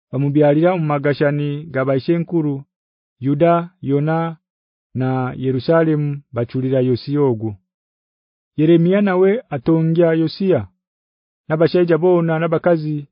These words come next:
bakazi na babawo nibatongya. Yosia na mambwenu bataho omugenzo omuli Isiraeli gw'okuta nibamutongya. Mara okwo bamutongya, leba byandikirwe omu kitabo ky'ebitongyo.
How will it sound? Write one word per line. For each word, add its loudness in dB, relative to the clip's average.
bakazi 0
na 0
babawo 2
nibatongya. 0
Yosia 2
na 0
mambwenu 0
bataho 2
omugenzo 0
omuli -2
Isiraeli 0
gw'okuta 0
nibamutongya. -2
Mara 2
okwo 0
bamutongya, 0
leba 0
byandikirwe 0
omu -2
kitabo 0
ky'ebitongyo. 2